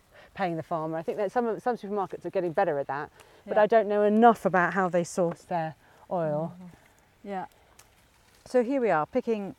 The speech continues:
Speaker 2: picking olives. So we picked a load yesterday,
Speaker 1: Yeah.
Speaker 2: and, uh, they, they went to the mill yesterday, but they weren't milled
Speaker 1: No.
Speaker 2: yesterday.
Speaker 1: We didn't have
Speaker 2: This
Speaker 1: enough.
Speaker 2: and it was Sunday.
Speaker 1: Yes.
Speaker 2: And this is the thing, is that when you're a small producer, there's a whole,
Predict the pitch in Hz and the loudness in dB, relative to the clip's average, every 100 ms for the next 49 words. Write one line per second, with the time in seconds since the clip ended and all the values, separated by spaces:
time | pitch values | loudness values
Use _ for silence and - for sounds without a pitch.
0 | - - 247 202 - 180 160 156 170 175 | -8 -6 -4 -6 -4 -4 -4 -4 -6 -4
1 | 196 254 220 214 196 185 - 190 185 - | -4 -4 -6 -4 -2 -4 -4 -4 -4 -6
2 | - 101 131 170 - - - 190 185 185 | -14 -10 -8 -8 -12 -20 -4 -2 -2 -6
3 | - 180 180 175 - 226 202 220 202 196 | -8 -4 -2 -2 0 0 0 -2 -2 -2
4 | 190 - 180 175 170 165 - 170 185 196 | -4 -12 -10 -8 -8 -8 -10 -10 -8 -8
5 | 190 202 196 202 185 180 170 175 170 170 | -2 -2 -4 -8 -4 -2 -2 -2 -2 -2
6 | 165 180 180 - 160 143 143 165 196 190 | -2 -2 -4 -10 -14 -12 -10 -10 -6 -2
7 | 220 196 196 208 185 - - - 208 196 | 0 0 2 4 4 2 -8 -10 -8 -8
8 | 202 - 185 156 123 127 - - 190 160 | -8 -6 -6 -6 -8 -10 -14 -6 0 0
9 | - - - - - - 240 262 226 214 | -2 -16 -20 -20 -14 -6 -4 -4 -6 -8
10 | 196 233 185 196 - 214 190 180 - 240 | -4 -4 -4 -10 -10 -12 -12 -14 -14 -4
11 | 247 220 208 208 202 160 135 135 131 - | -2 -2 -8 -10 -10 -12 -12 -14 -18 -14
12 | 190 | -14